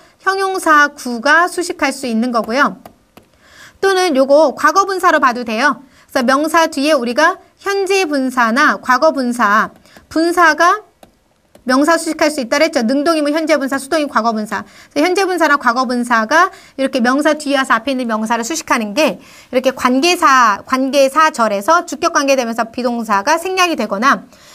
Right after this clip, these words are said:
아니면은 그냥 주격 관계 세-, 대명사, 비동사가 없고 그냥 동사일 때는, 동사가 능동일 때는 그냥 현재 분사로 바꿀 수 있거든요. 그래서,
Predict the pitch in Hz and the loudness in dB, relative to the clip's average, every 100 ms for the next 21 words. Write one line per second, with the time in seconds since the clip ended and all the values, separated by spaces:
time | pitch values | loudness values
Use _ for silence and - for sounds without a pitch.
0 | - 240 254 277 285 403 427 - _ - | -2 0 2 2 2 -2 -6 -20 _ -4
1 | 214 320 359 349 302 311 370 330 311 294 | 0 2 2 0 -4 -2 0 0 2 0
2 | 254 - 302 - 262 269 262 202 185 _ | -2 -6 -4 -2 0 0 0 -2 -4 _
3 | _ _ 302 339 359 359 302 269 285 285 | _ _ 0 2 2 2 2 2 0 0
4 | 311 330 311 262 262 262 247 247 320 233 | 0 0 0 -2 -2 -4 -4 -4 -2 -4
5 | - - - 302 311 320 302 269 285 359 | -8 -12 -2 0 2 2 0 0 0 0
6 | 330 302 262 240 240 349 359 392 311 269 | 0 -2 -2 -4 -4 -4 -2 -2 -2 -2
7 | 240 233 240 233 220 220 247 302 - - | -2 -4 -6 -8 -6 -4 -2 0 -2 -6
8 | _ _ _ _ - 269 247 226 226 302 | _ _ _ _ -2 2 2 0 2 2
9 | - | 0